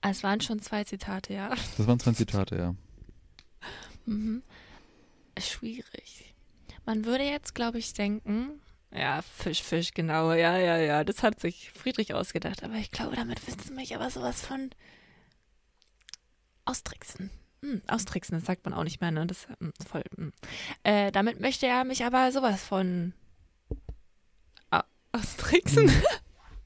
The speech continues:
Speaker 1: Äh, ich sage, der Fisch ist von Tucholsky und das andere hast du dir
Speaker 2: Nope,
Speaker 1: ausgedacht.
Speaker 2: das ist, äh, genau andersrum.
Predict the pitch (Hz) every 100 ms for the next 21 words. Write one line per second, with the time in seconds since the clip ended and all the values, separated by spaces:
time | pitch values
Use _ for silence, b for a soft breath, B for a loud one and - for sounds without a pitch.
0 | - _ _ _ _ _ _ _ _ _
1 | _ _ - - - - B B B B
2 | 370 - 254 - 277 233 254 254 226 -
3 | 233 - 208 - 202 190 190 - - 185
4 | - 180 180 190 185 175 185 170 160 190
5 | - 175 175 120 123 - - 110 107 -
6 | - 104 104 101 92 87 - - 87